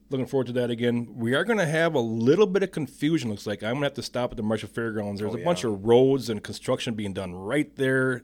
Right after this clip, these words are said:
Speaker 1: at the Marshall Fairgrounds, so I'm gonna have to go there, um,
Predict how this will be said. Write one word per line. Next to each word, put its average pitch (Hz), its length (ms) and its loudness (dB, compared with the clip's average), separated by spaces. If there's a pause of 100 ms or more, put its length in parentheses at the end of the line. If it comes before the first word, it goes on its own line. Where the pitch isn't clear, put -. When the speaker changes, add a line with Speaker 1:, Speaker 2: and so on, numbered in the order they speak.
(100)
Speaker 1:
at 117 140 -2
the 113 80 -10
Marshall 113 320 0
Fairgrounds, 123 640 -2
so - 140 -10
I'm 110 80 -6
gonna 135 80 0
have 120 80 -6
to 123 80 -10
go 123 200 0
there, 120 360 2 (1040)
um, 107 400 -2